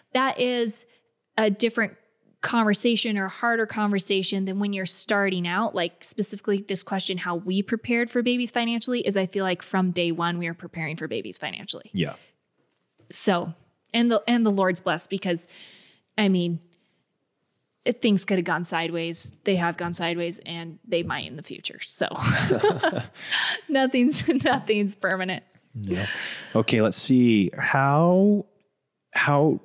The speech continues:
Speaker 2: do you, I tell you what, Katie, you leave out words when you write. That's
Speaker 1: I know, I
Speaker 2: I
Speaker 1: was
Speaker 2: do that
Speaker 1: writing
Speaker 2: too.
Speaker 1: them for me. So I was just kinda like,
Speaker 2: How do you track ovulation and what do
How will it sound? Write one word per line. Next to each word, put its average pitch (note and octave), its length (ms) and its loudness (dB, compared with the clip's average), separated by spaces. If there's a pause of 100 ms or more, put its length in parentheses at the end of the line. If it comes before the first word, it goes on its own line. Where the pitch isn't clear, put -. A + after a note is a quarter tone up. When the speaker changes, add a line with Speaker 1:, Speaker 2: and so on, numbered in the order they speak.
(300)
Speaker 2:
do B2+ 240 6
you, F#2+ 400 2 (100)
I - 40 -10
tell F3+ 140 2
you C3 100 4
what, G2+ 160 0
Katie, F2+ 240 -4
you A#2 200 0
leave E3 220 4
out A2 240 2
words F2 460 -12 (220)
when F2 180 -6
you E2 80 -10
write. D#2+ 280 -8 (160)
That's - 200 -4
Speaker 1:
I D4 100 0
know, D#4+ 140 2
I E4 80 4
Speaker 2:
I - 40 6
Speaker 1:
was E3+ 100 2
Speaker 2:
do G3 80 4
that - 100 6
Speaker 1:
writing F#4 240 4
Speaker 2:
too. G#4 40 2
Speaker 1:
them F#4 200 0
for D#4+ 180 2
me. C4 500 2 (240)
So C4+ 160 2
I C4 40 4
was C4+ 100 2
just D4+ 160 -2
kinda D#4 200 0
like, A#3 520 0 (160)
Speaker 2:
How D#3+ 220 2
do G3 80 4
you F#3+ 220 2
track C3 440 2
ovulation G#2+ 840 0
and F#2+ 240 -6
what G2+ 260 0 (800)
do F#2 580 0